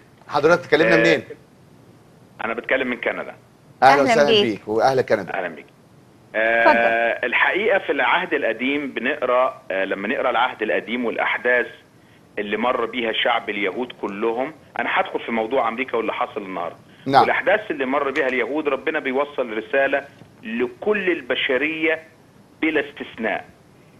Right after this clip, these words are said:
Speaker 2: إن الخطية قاتلة جدا، والرب بينتقم من الأشرار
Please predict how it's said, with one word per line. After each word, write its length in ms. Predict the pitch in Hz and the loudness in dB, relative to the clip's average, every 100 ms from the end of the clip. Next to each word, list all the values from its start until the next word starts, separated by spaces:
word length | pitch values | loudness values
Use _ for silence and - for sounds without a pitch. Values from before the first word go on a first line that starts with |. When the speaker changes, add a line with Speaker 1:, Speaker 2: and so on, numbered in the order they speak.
| - - - | -20 -20 -2
Speaker 2:
إن 580 | 170 202 214 220 220 226 - _ - | 0 2 0 0 -2 -4 -10 _ -4
الخطية 840 | 127 127 143 143 170 196 190 202 202 - _ _ _ - - | -2 -2 -4 -2 -2 0 0 0 -2 -14 _ _ _ -20 -4
قاتلة 720 | 139 147 139 - 196 180 175 170 | 2 4 4 2 0 4 2 2
جدا، 460 | 175 160 127 98 85 - _ - - | -6 -4 -4 -4 -8 -18 _ -20 -4
والرب 520 | 113 123 135 180 - - - | -2 2 4 2 0 -14 -18
بينتقم 760 | 113 127 123 120 170 170 - 170 | -2 0 0 -2 -4 -2 -4 -4
من 260 | 170 151 139 | -4 -4 -4
الأشرار 760 | 131 110 - 131 135 156 180 | -2 -2 -2 0 2 4 2